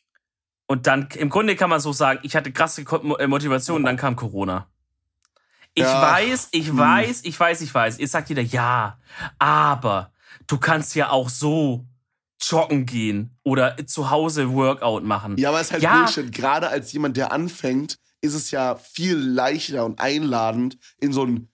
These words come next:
Speaker 2: Fitnessstudio zu gehen oder mit irgendwelchen Freunden das zu machen oder was auch immer, irgendwas draußen. Und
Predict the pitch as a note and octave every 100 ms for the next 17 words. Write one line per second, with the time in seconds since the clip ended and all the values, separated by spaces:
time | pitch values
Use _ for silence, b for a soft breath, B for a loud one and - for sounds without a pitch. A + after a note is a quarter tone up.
0 | _ - F#3 F3+ D3 - C3+ A#2+ C3+ A#2+
1 | C3 C3 B2+ B2 D3+ D3 C3+ A#2+ A#2+ -
2 | D3+ E3+ C#3 B2 - B2+ A#2+ A#2+ C3 A#2+
3 | B2 C#3+ D#3 C#3 D#3 C#3 C#3+ C3+ - C#3+
4 | E3 E3+ C#3+ C3+ B2+ B2+